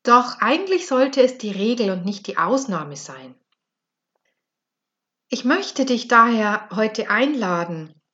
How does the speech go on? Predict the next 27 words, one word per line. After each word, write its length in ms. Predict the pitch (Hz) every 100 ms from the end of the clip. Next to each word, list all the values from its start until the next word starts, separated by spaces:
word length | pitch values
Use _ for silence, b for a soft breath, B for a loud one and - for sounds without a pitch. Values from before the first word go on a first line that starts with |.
| _ _ _ _ _ -
nicht 440 | 226 262 269 -
nur 600 | 226 226 220 214 208 208 _ _ _ _
im 240 | - 233 226
Kopf 340 | - 302 -
zu 160 | - 202
behalten, 540 | 208 196 196 196 196
was 220 | 190 185
du 100 | -
an 140 | 226 202
deinen 260 | 185 185
Vorsätzen 600 | 175 240 247 214 202 - 185
doch 160 | 175
jetzt 180 | 175 -
endlich 280 | 180 180 -
noch 140 | -
umsetzen 640 | 269 311 220 180 - 160
willst, 420 | 151 143 143 - _ _ _ _ _ _ _ _ _
sondern 840 | - - 247 262 247 240 240 240
einen 320 | 240 254 269 254
neuen 320 | 254 302 294
Gedanken 480 | 262 233 220 220 220
auszuprobieren 920 | 180 180 - 175 180 147 - 139 156
und 240 | 202 202
ihn 200 | 262 262
vielleicht 440 | 262 269 277 277 -
wie 120 | 302
ein 420 | 247 247 240